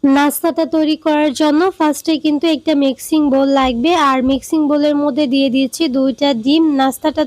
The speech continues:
তৈরি করা দশ থেকে পনেরো মিনিট আগে ফ্রিজ থেকে ডিমগুলাকে বের করে নরমাল করে নিয়েছি। তারপর এর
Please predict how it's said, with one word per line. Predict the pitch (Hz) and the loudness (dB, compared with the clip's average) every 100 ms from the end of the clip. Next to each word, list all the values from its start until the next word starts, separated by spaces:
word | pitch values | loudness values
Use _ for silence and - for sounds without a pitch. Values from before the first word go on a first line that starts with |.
| 311 | 0
তৈরি | 302 294 311 | 0 0 0
করা | 302 302 269 | 0 2 0
দশ | 269 233 | -2 -2
থেকে | 285 - 320 - | -6 -4 -4 -2
পনেরো | 285 254 269 | -2 0 0
মিনিট | 285 294 - 262 | 0 0 0 0
আগে | 254 233 311 | 0 0 -2
ফ্রিজ | - 285 269 - | 0 0 0 -4
থেকে | 302 269 | -4 -2
ডিমগুলাকে | 277 285 277 285 247 294 247 | 0 0 2 2 0 -2 0
বের | 262 262 247 | 2 0 0
করে | 277 320 302 | 2 2 2
নরমাল | 254 254 269 262 | 2 2 0 0
করে | 294 285 | 0 2
নিয়েছি। | 285 285 285 - 320 339 _ _ _ - | 2 2 0 0 -2 -4 _ _ _ -2
তারপর | 277 277 277 320 | 0 0 0 0
এর | 311 | 2